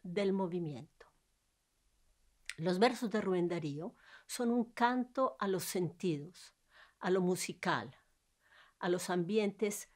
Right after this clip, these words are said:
más refinados y a los elementos ornamentales, así como a lo exótico y a lo mitológico.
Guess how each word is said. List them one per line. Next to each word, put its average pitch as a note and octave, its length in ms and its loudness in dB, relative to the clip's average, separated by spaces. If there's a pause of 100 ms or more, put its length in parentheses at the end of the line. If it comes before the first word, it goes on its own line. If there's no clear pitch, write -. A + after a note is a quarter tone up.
(180)
más F#3 260 0
refinados G3+ 920 0
y G#3+ 80 0
a G3 60 0
los G3+ 180 -6
elementos A3 600 0
ornamentales, E3+ 1000 0 (320)
así A3+ 540 -4 (380)
como F#3+ 560 2 (100)
a F3+ 140 -4
lo E3+ 100 0
exótico A#3 720 0
y G3+ 140 2
a F3+ 40 2
lo F3 120 0
mitológico. D#3+ 680 -2